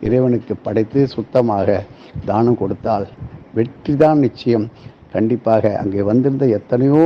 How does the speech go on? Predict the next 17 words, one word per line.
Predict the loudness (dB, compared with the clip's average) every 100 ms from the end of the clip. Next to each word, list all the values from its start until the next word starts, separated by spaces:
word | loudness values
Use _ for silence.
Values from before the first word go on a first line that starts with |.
| 2
பேருக்கு | -2 -2 -2 -4 -4 -4 -6 -20 -20 -20 -6
முடியாத | -2 2 4 4 4 0
காரியம், | 0 0 2 0 -2 -2
நடக்காத | -2 -2 0 -2 -2 -2
திருமணம் | -2 0 0 0 0
நடந்து | 0 0
கொண்டிருப்பதாக | 0 0 -2 -2 -2 0 2 0 -2 -6 -20 -20 -20 -20 -20 -20 -10
காது | 0 2 4 2
வழி | 2 0 0
செய்தி, | 2 2 2 -4 -4
காற்று | 0 0 -2 0 2
வழி | 4 2
செய்தி | 0 -2 -2 -6 -10 -16 -12
வந்து | -4 -2 0
கொண்டிருக்கிறது. | -2 -2 -6 -10 -4 0
எல்லாமே | 2 4 2 2 0 -2 -6 -20 -16 -4
இறைவனுக்கு | 0 2 2 0 0